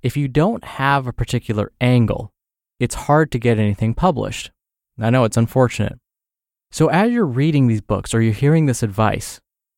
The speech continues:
always ask, "Well, how many studies show the exact opposite to be true?" And I think that's what J C is trying to say in this post, and I would completely agree.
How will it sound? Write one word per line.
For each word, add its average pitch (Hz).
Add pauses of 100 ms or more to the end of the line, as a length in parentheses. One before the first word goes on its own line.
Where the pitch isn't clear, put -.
(120)
always 220
ask, 120 (560)
"Well, 143 (380)
how 160
many 240
studies 143
show -
the 117
exact 107 (100)
opposite 107
to -
be 95
true?" - (800)
And -
I 160
think 208
that's -
what 131
J 127
C 139
is 113
trying 110
to 104
say 113
in 104
this 107
post, 101
and 110
I 117
would 123
completely 120
agree. 107